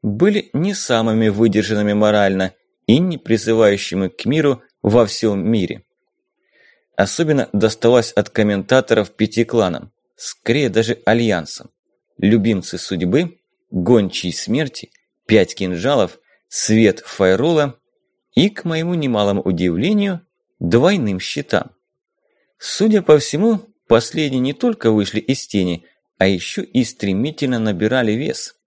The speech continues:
Надо полагать, что именно эти альянсы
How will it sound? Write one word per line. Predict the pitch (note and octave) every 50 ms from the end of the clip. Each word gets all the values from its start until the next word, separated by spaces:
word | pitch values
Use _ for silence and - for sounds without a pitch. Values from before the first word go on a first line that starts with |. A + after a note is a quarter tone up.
| _ _ _ _ _ _ _ _ _
Надо | - - - A2 A#2 C3 D#3 C#3+ C#3+ C3
полагать, | - C3+ C3 C3 C3 B2+ C3 E3 G#3 F#3+ - - - - - _ _ _ _ _
что | - - - - -
именно | A#2 - - - C#3+ D3+ D3+ C#3+ C#3 C3+ - - _
эти | - C3+ A2 - A2+ - -
альянсы | G#2 G#2+ A2+ C3 D#3 G3 G#3 G3 F3 - - G#2 F#2